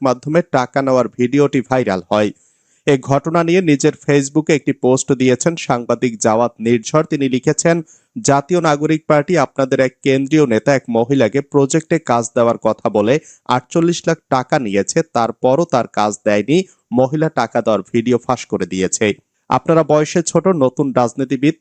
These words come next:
ভুল অবশ্যই করবেন, সেটা স্বাভাবিক, কিন্তু এগুলো তো ভুল না, বাটপারি।"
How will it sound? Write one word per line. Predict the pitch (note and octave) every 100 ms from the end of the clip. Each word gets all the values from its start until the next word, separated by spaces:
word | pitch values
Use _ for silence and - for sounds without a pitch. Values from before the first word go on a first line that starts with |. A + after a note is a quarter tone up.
| - G2+
ভুল | C3+ C#3
অবশ্যই | A#2 C3 - D3
করবেন, | C#3 C3+ C3+ F3 F#3
সেটা | B2+ A2+
স্বাভাবিক, | A2 A#2 G#2+ B2 E3 -
কিন্তু | C3+ B2
এগুলো | A2 C#3+ D3+
তো | -
ভুল | A2 C#3+ E3+
না, | B2+ G#2
বাটপারি।" | A2 G2+ - F#2 G#2